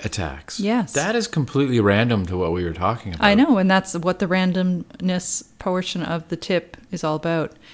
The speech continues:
Speaker 2: So I l-, walk often in our city, and a great way to escape a dog attack, if a dog were to approach you and in a vicious way,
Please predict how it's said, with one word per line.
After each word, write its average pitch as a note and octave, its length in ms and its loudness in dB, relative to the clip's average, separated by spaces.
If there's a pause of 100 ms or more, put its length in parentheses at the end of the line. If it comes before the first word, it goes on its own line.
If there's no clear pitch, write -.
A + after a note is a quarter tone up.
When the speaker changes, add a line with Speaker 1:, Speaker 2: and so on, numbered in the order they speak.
(140)
Speaker 2:
So F3 580 2
I G3+ 240 4
l-, G#3+ 120 -4 (720)
walk E3+ 340 0
often E3 400 0
in D#3+ 200 -2
our D3+ 160 -2
city, D#3+ 600 -4 (280)
and D#3 760 0 (100)
a F#3 80 -4
great F#3+ 220 0
way G#3 160 2
to G#3+ 160 0
escape F3 360 -4
a G3+ 60 -2
dog D#3+ 320 -2
attack, D#3+ 540 -6 (500)
if - 160 -8
a E3+ 60 -6
dog E3 320 0
were F3+ 100 -2
to F#3+ 200 -2
approach E3 500 -6
you E3+ 200 -2
and D#3 460 -2 (180)
in E3+ 120 -4
a E3 80 -4
vicious D#3+ 440 -4
way, D#3 300 -4